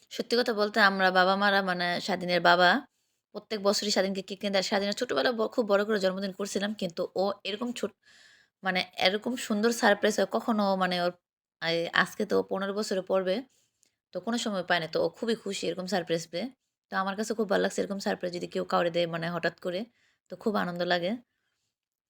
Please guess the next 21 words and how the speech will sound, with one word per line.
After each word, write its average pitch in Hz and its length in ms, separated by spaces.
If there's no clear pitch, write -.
তো 180 60
যাই 190 200
হোক, 202 140
আজকে 196 300
রাত্রে 180 340
তো 190 100
দেখলেনই 190 420
বারোটা 180 340
বাজে। 175 240
তো 170 140
কালকে 170 300
সারাদিনে 175 340
কী 180 120
করি 180 160
না 175 100
করি 180 160
সেটুকু 180 260
আপনাদের 180 180
সাথে 180 180
শেয়ার 170 240
করব। 180 220